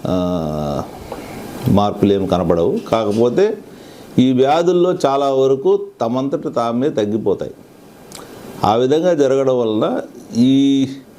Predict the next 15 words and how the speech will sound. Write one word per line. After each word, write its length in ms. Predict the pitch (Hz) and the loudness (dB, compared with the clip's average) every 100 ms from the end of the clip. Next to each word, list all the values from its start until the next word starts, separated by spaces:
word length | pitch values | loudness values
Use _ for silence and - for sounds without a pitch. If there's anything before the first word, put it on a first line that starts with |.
| - - - - - - - - - - | -20 -20 -20 -20 -20 -20 -20 -18 -4 2
వ్యా-, 420 | 110 139 165 139 | 2 4 2 0
అంటువ్యాధులు 760 | 123 165 175 185 175 165 160 151 143 139 127 120 - - | 0 2 2 4 4 2 2 2 2 0 -2 -4 -12 -4
కాబట్టి 400 | 117 110 107 123 | -2 0 0 0
ఈ 120 | 117 | 2
వైరస్ 320 | 113 117 120 | 2 2 0
సంబంధించినవి 600 | 104 101 95 92 101 165 165 | -4 -4 -6 -2 0 0 0
చాలా 340 | 131 139 131 - - - - 104 | -2 0 -2 -6 -14 -20 -16 -2
వేగంగా 840 | 107 135 139 143 139 143 170 165 107 | 2 2 2 2 2 2 0 -2 -2
ఎక్కువ 320 | 110 - 151 | -2 0 0
మందికి 320 | 143 139 135 | 0 0 0
వ్యాప్తి 320 | 113 107 113 | 0 0 -2
చెందడం 380 | 107 104 95 87 | -2 0 -2 -2
వలన 320 | 82 85 170 247 - - - - - | -2 -4 -6 -10 -16 -20 -20 -12 -2
పట్టణాల్లో 560 | 117 120 117 113 110 104 | 0 2 0 0 0 2
కానీ 420 | 95 98 156 | 0 0 -2